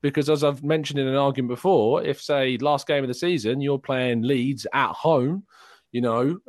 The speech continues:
and your title rivals are playing at home against another side further down the table, and your home game is designated to be abroad on the last game of the season, you're at a disadvantage because that game that you've played is no longer a home advantage for you.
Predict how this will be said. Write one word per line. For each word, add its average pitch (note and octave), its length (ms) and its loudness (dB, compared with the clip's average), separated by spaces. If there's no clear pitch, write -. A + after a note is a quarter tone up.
and A#2 520 0
your C3 240 0
title D#3+ 320 2
rivals G#2+ 400 2
are A2+ 40 -2
playing G#2+ 480 -4
at A#2+ 160 0
home A#2+ 360 0
against G#2+ 360 -2
another G#2 440 -2
side G#2+ 320 -2
further G#2+ 220 -2
down G#2+ 160 -2
the G2+ 60 -4
table, A2+ 480 0
and A#2+ 640 -2
your C#3 300 2
home D3+ 180 2
game A#2 220 0
is G#2+ 80 -2
designated A2+ 500 -2
to A#2 60 -8
be A2+ 140 0
abroad G#2+ 440 0
on G#2 80 -4
the G#2+ 80 -2
last A2 220 0
game A2+ 200 -2
of G#2+ 60 0
the G#2+ 60 0
season, A#2+ 520 -2
you're G3 320 4
at D#3 60 -2
a D#3 40 -2
disadvantage D#3 600 -2
because A#2+ 240 -4
that B2+ 220 -2
game C#3 200 2
that B2+ 120 -2
you've D3 200 -2
played A2 500 -2
is F#2+ 200 -10
no B2 200 0
longer C#3 380 0
a B2+ 80 0
home B2+ 220 -2
advantage A2+ 420 -4
for G2+ 100 -10
you. G2+ 220 -4